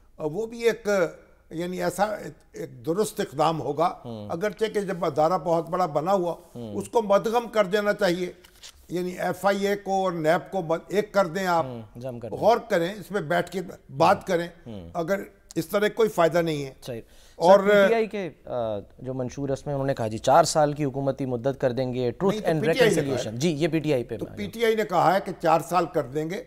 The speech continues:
Speaker 2: हम्म।
Speaker 1: और फिर कहा है कि वज़ीर आज़म का इंतखाब भी बराह रास्त
Speaker 2: बराह
Speaker 1: होना
Speaker 2: रास्त।
Speaker 1: चाहिए।
Speaker 2: ये कैसे मुमकिन
Speaker 1: अब
Speaker 2: होगा?
Speaker 1: इस पे
Speaker 2: हाँ।
Speaker 1: भी तरमीम हो जाए तो मुमकिन है।
Speaker 2: हम्म।
Speaker 1: अब लोग कह रहे हैं कि सदर वज़ीर आज़म का इंतखाब तो कहीं बराह रास्त नहीं होता,
Speaker 2: हम्म।
Speaker 1: ये दुरुस्त बात है,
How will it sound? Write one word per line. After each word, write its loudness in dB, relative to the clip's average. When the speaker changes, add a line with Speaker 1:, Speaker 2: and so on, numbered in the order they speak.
Speaker 2:
हम्म। -12
Speaker 1:
और 0
फिर -4
कहा 0
है 6
कि -2
वज़ीर 0
आज़म 2
का -2
इंतखाब -4
भी -8
बराह -6
रास्त -4
Speaker 2:
बराह -4
Speaker 1:
होना -6
Speaker 2:
रास्त। -12
Speaker 1:
चाहिए। -18
Speaker 2:
ये -10
कैसे -10
मुमकिन -10
Speaker 1:
अब -6
Speaker 2:
होगा? 0
Speaker 1:
इस -6
पे -6
Speaker 2:
हाँ। -12
Speaker 1:
भी 0
तरमीम -2
हो 0
जाए 4
तो -6
मुमकिन -6
है। -8
Speaker 2:
हम्म। -10
Speaker 1:
अब 0
लोग -2
कह 4
रहे 2
हैं 0
कि -4
सदर -6
वज़ीर 0
आज़म 0
का 0
इंतखाब -2
तो -8
कहीं -8
बराह 4
रास्त 2
नहीं -4
होता, -4
Speaker 2:
हम्म। -10
Speaker 1:
ये -2
दुरुस्त -2
बात 0
है, -6